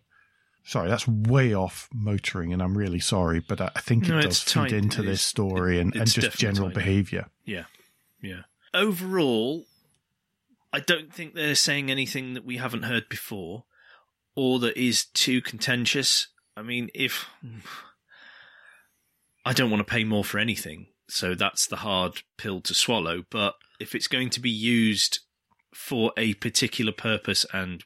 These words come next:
Speaker 2: ring fence, I could more swallow that pill. <laughs>
Speaker 1: Yeah, I, I can, if I could see what it was going on, then I'm, and this goes actually for all taxes, if I could see what it's going on, and that it's not just being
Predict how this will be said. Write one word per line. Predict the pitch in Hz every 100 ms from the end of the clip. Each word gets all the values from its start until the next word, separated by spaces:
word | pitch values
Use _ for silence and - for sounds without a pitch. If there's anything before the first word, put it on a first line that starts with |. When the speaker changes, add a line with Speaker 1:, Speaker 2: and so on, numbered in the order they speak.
| -
Speaker 2:
ring | 123 127
fence, | - 80 107 - - - _ _ -
I | 107 95 -
could | 110 - _ _ _
more | 107 107 110 123 135 139
swallow | - - 160 165 185
that | 190 190 -
pill. | 208 240 247 -
<laughs> | _ - -
Speaker 1:
Yeah, | 165 143 160
I, | 190 196
I | 220
can, | 214 233 220 233
if | 202 -
I | 190
could | - 180
see | - - 208
what | 190 -
it | 190
was | 160 147
going | 170 151 113 95
on, | 90 123 180 - _ _ - - - _
then | 120 127 123
I'm, | 123 120 120 - _ _
and | 131 147
this | 151 -
goes | 151 135 123
actually | 123 123 120
for | 110 117
all | 127 123
taxes, | - 98 - 101
if | 127 -
I | 139
could | 143
see | - 247
what | 240
it's | 202 135
going | 123 165 151 123 104
on, | 92 92 165 - _ _ - - -
and | 131
that | 135 135
it's | 135 139
not | 147 143
just | 156 151 -
being | 151 131 120 110